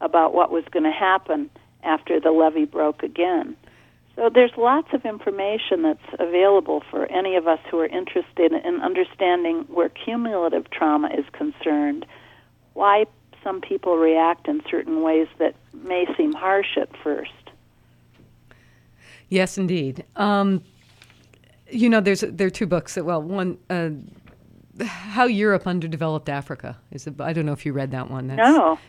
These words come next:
Speaker 2: yeah, that, that's, well, we'll have to get that one to you. It's, uh, it was an eye-opener in my college days, but, and, uh, you know, of course, there's Randy Newman's song, you know, about the flood in Louisiana.
Speaker 1: Yeah.
Speaker 2: And that's really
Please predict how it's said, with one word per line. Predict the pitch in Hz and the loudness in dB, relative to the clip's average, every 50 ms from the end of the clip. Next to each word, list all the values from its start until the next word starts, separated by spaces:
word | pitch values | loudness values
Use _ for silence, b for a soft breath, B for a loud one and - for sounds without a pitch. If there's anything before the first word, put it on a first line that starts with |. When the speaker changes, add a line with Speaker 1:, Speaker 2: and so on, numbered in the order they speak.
| b - | b -6
Speaker 2:
yeah, | 190 190 180 175 156 147 - - | -2 0 0 2 0 -2 -6 -6
that, | 190 185 170 143 - | -6 -6 -6 -6 -8
that's, | 180 175 165 - - - | -10 -10 -10 -12 -16 -14
well, | - 202 220 226 | -6 -4 -2 0
we'll | 233 233 | 0 2
have | 226 247 240 - | 0 0 0 0
to | 185 | -2
get | 180 170 - | -2 -2 -2
that | 156 - - | -4 -8 -6
one | - 151 143 | -6 -8 -8
to | - - 147 | -8 -8 -8
you. | 139 131 135 | -6 -6 -8
It's, | 135 135 - - - | -8 -10 -12 -12 -10
uh, | 147 | -10
it | 143 135 120 139 143 151 151 - 180 175 | -10 -8 -8 -8 -8 -8 -8 -6 -6 -6
was | 175 151 151 | -6 -4 -2
an | 170 | 0
eye-opener | 170 160 151 151 147 139 - - 135 127 131 131 - _ _ - | 0 0 0 0 -2 -4 -4 -6 -8 -8 -8 -10 -12 _ _ -10
in | 160 147 139 139 131 - _ - | -8 -8 -6 -8 -10 -12 _ -6
my | 170 170 156 147 | -2 -2 -2 -2
college | - 156 139 131 127 127 123 - | -2 -4 -4 -4 -4 -8 -10 -10
days, | - 139 127 123 131 131 - | -10 -10 -10 -10 -10 -14 -16
but, | - - 127 123 - B B B B B B B B | -12 -12 -12 -12 -12 B B B B B B B B
and, | 170 185 185 175 175 180 | -2 -2 0 0 0 0
uh, | 170 165 160 156 156 B B B B B B B B B | 0 0 -2 -2 -4 B B B B B B B B B
you | - 175 151 | -8 -8 -6
know, | 139 131 131 _ _ - | -6 -8 -12 _ _ -8
of | 214 - - | -8 -4 2
course, | 262 226 202 - - - _ _ - | 2 2 2 2 -4 -12 _ _ -6
there's | - 226 214 170 175 | -2 -2 -2 0 0
Randy | 196 185 180 165 170 | 0 0 0 0 0
Newman's | 165 156 156 156 151 - - | 0 0 0 0 -2 -4 -4
song, | - 156 139 131 135 139 127 | -4 -4 -4 -4 -6 -8 -8
you | 160 151 | -6 -6
know, | 139 131 127 131 - _ - | -6 -6 -8 -10 -14 _ -10
about | 156 131 147 135 135 - | -8 -6 -6 -6 -6 -8
the | 139 | -12
flood | - - 160 147 143 135 | -10 -6 -4 -4 -4 -4
in | 139 135 | -4 -6
Louisiana. | 139 139 139 135 127 143 139 139 139 143 135 123 131 139 147 | -6 -6 -6 -6 -6 -6 -6 -6 -6 -6 -6 -6 -8 -4 -2
Speaker 1:
Yeah. | 185 175 165 151 147 | 0 2 2 2 0
Speaker 2:
And | 147 151 | -2 -4
that's | 151 147 147 - 165 | -6 -6 -8 -6 -6
really | 160 151 147 143 139 131 | -4 -4 -4 -6 -8 -10